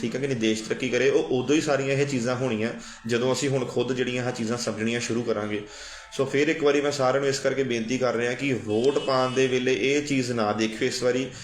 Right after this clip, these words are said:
ਕਿ ਅਸੀਂ ਕੱਟੜ ਹਾਂ ਜੀ, ਅਸੀਂ ਇਹਨੂੰ ਹੀ ਵੋਟ ਪਾਉਣੀ ਹੈ, ਬੇਸ਼ੱਕ ਉਹਨੇ ਚੋਰ ਹੀ ਖੜਾ ਕੀਤਾ ਹੋਵੇ। ਸੋ ਇਸ ਕਰਕੇ ਸਾਰਿਆਂ ਨੂੰ ਬੇਨਤੀ ਹੈ ਮੇਰੀ ਆਪਣੇ ਵੱਲੋਂ, ਮੈਂ ਇਹ ਨਹੀਂ ਕਹਿੰਦਾ ਕਿ ਚੈਨਲ ਵੱਲੋਂ, ਮੈਂ ਆਪਣੀ ਪਰਸਨਲ ਗੱਲ ਕਰਦਾ, ਵੈਸੇ ਮੈਂ ਆਪਣੇ, ਕਿਉਂਕਿ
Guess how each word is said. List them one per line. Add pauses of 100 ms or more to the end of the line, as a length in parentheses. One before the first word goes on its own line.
(180)
ਕਿ
ਅਸੀਂ
ਕੱਟੜ
ਹਾਂ
ਜੀ,
ਅਸੀਂ
ਇਹਨੂੰ
ਹੀ
ਵੋਟ
ਪਾਉਣੀ
ਹੈ, (180)
ਬੇਸ਼ੱਕ
ਉਹਨੇ
ਚੋਰ
ਹੀ
ਖੜਾ
ਕੀਤਾ
ਹੋਵੇ। (640)
ਸੋ
ਇਸ
ਕਰਕੇ
ਸਾਰਿਆਂ
ਨੂੰ
ਬੇਨਤੀ
ਹੈ
ਮੇਰੀ
ਆਪਣੇ
ਵੱਲੋਂ,
ਮੈਂ
ਇਹ
ਨਹੀਂ
ਕਹਿੰਦਾ
ਕਿ
ਚੈਨਲ
ਵੱਲੋਂ,
ਮੈਂ
ਆਪਣੀ
ਪਰਸਨਲ
ਗੱਲ
ਕਰਦਾ,
ਵੈਸੇ
ਮੈਂ
ਆਪਣੇ, (320)
ਕਿਉਂਕਿ